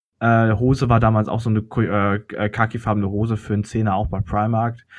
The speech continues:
Äh, die Stiefel hatte ich schon da. Das ist manchmal ganz praktisch, wenn man halt für ein Cosplay schon, äh, das passende Schuhwerk da hat. Und, ähm, Haare hatte ich zum Glück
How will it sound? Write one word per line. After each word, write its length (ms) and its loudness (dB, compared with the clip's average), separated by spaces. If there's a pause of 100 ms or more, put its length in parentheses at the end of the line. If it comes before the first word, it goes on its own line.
(260)
Äh, 340 0
die 120 -6
Stiefel 360 -2
hatte 140 -4
ich 60 -6
schon 160 -4
da. 360 4
Das 120 -8
ist 60 -14
manchmal 200 -4
ganz 160 -6
praktisch, 400 -8
wenn 60 -6
man 120 -2
halt 160 -4
für 100 -8
ein 60 -4
Cosplay 360 -6
schon, 400 -6
äh, 240 -6 (420)
das 120 -14
passende 260 -4
Schuhwerk 400 -4
da 160 0
hat. 180 -2 (540)
Und, 500 -2
ähm, 460 -4 (280)
Haare 380 4
hatte 140 2
ich 80 0
zum 160 -2
Glück 260 -2